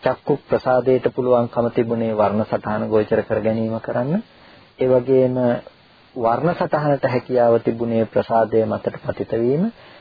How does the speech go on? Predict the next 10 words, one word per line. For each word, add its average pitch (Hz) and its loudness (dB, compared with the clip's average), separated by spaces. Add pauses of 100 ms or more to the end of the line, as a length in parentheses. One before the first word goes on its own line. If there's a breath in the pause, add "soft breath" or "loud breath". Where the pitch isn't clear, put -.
(120 loud breath)
එතකොට - 0 (340)
ඒ 123 2
දෙකේ 143 2
කෘත්‍ය - -2
එතනින් 123 0
සිද්ධ 120 -2
වෙනකොට 117 -2 (340 loud breath)
හිතට 147 0
පුළුවන්කම 110 0
ලැබුණේ 110 0